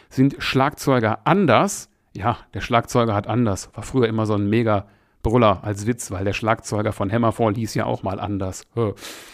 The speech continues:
<laughs> Entschuldigung für dieses kurze Off-Topic. Also,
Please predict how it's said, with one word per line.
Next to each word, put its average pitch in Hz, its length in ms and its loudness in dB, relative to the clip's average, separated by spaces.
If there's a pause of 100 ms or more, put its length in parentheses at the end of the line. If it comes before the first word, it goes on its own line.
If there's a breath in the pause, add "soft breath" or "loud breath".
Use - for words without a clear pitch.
(360 loud breath)
<laughs> - 400 -10
Entschuldigung 120 460 2
für 131 100 4
dieses 117 240 -2
kurze 131 380 0
Off-Topic. 123 540 0 (400 loud breath)
Also, 117 280 4